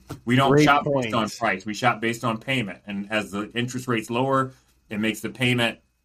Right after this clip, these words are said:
Speaker 1: more affordable and that drives the prices up. And then you're still gonna end up with a twenty-five hundred dollar payment that a lot of people can't afford. So,
Speaker 2: Adam, let's talk about, we're winding down. You and I could talk for hours.
Speaker 1: Yeah, I
Speaker 2: You're
Speaker 1: know, I
Speaker 2: welcome
Speaker 1: know. I'm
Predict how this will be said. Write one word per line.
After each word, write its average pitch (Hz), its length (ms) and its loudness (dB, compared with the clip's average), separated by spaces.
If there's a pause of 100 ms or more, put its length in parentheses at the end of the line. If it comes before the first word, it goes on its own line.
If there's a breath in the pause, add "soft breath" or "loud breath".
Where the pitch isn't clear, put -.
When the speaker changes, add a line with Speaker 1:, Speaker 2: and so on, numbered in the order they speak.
(200)
Speaker 1:
more 120 460 0
affordable 123 540 0
and 101 320 -4
that 101 440 -6
drives 107 280 2
the - 40 -12
prices 117 380 0
up. 123 160 0
And 104 100 -8
then 104 100 -4
you're 104 80 -4
still 127 200 -2
gonna 113 140 -2
end 110 220 -2
up 117 180 0
with 107 120 -6
a 104 60 -4
twenty-five 107 500 -2
hundred 107 160 -4
dollar 107 240 2
payment 107 420 -6
that 95 160 -4 (200)
a 101 60 -6
lot 92 180 0
of - 60 -12
people 98 200 -10
can't 98 160 -4
afford. 98 420 -10
So, - 280 -14 (240)
Speaker 2:
Adam, 143 320 0
let's 156 240 0
talk 156 220 4
about, 147 200 4
we're 139 140 2
winding 147 420 4
down. 143 240 4
You 160 140 6
and 147 80 4
I 147 120 6
could 143 140 -4
talk 143 300 4
for 135 180 -2
hours. 139 380 0
Speaker 1:
Yeah, 135 80 6
I 139 60 8
Speaker 2:
You're 143 80 2
Speaker 1:
know, 143 120 8
I 127 40 8
Speaker 2:
welcome 131 160 6
Speaker 1:
know. 135 60 4
I'm 127 60 6